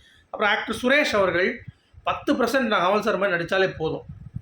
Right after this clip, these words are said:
எனக்கு போதும், அவ்வளவுதான்" அப்படின்ற மாதிரி அந்த பேசிக்காரர் நடிச்சாரா அப்படிங்கிறது தான் தெரியல. So, அது ஒண்ணு இருக்கு. அடுத்து லீப், அமெரிக்கால எம் என் எம் பண்ற சரியான சம்பவம். அதாவது,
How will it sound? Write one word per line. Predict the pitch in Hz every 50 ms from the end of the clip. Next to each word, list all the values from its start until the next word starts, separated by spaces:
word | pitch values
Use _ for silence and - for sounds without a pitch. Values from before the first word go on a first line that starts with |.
| - - - - - - - - -
எனக்கு | 135 143 170 175 156
போதும், | 160 180 180 156 -
அவ்வளவுதான்" | - 139 143 143 143 156 151 143
அப்படின்ற | 143 139 131 131 127
மாதிரி | 131 147 156 151
அந்த | 139 127 139
பேசிக்காரர் | 143 135 135 135 165 170 151 135 139
நடிச்சாரா | 151 147 151 165 156
அப்படிங்கிறது | 165 151 143 143 143 139 139 139
தான் | 147 147
தெரியல. | 139 135 135 135 131 131 160 - - _ _ _ _ - _ _ _ _
So, | - - - - 185 - - - - - _ _ _ _ - - _ _ _ _ _ _ -
அது | - 160 165 165 160
ஒண்ணு | 156
இருக்கு. | 156 160 160 220 196
அடுத்து | 202 247 294 - - 240
லீப், | 202 196 214 269 311 302 302 - - - _ _ - - _ _ _ _ _ _
அமெரிக்கால | - 190 226 247 254 247 240 220 202 190 196 208 208 - -
எம் | 170 180 202
என் | 220 220 208
எம் | 202 202 202 - - - _ _ - -
பண்ற | - 180 175 180 175 185 196
சரியான | 196 - - - - 190 202 220 220 226 233 233 233 226 -
சம்பவம். | - 170 175 175 170 160 147 147 -
அதாவது, | - 147 160 165 175 170 151 156 165 208 240 240 - -